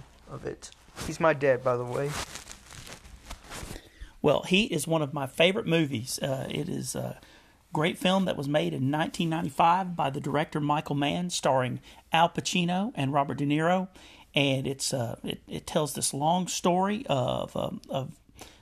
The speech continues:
Speaker 2: uh, kind of your traditional cops and robbers story,
Speaker 1: <laughs>
Speaker 2: but it goes into a lot of detail talking about both sides, both the, uh, thieves as they try to do this heist and the, uh,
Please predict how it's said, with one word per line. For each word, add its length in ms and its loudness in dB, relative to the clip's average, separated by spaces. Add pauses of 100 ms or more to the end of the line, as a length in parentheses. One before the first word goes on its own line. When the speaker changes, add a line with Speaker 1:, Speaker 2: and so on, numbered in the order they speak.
(160)
Speaker 2:
uh, 180 -4
kind 200 0
of 80 -6
your 280 0
traditional 520 -2
cops 420 2
and 140 0
robbers 340 2
story, 300 2
Speaker 1:
<laughs> 60 -4
Speaker 2:
but 100 -2
it 220 -4
goes 240 4
into 160 0
a 20 4
lot 240 4
of 80 -4
detail 480 4 (380)
talking 360 8
about 260 4
both 180 4
sides, 400 2
both 380 2
the, 340 0
uh, 120 -6 (300)
thieves 420 2
as 160 -4
they 200 -4
try 240 0
to 160 -4 (640)
do 140 2
this 180 0
heist 480 4
and 260 2
the, 260 -2
uh, 100 -4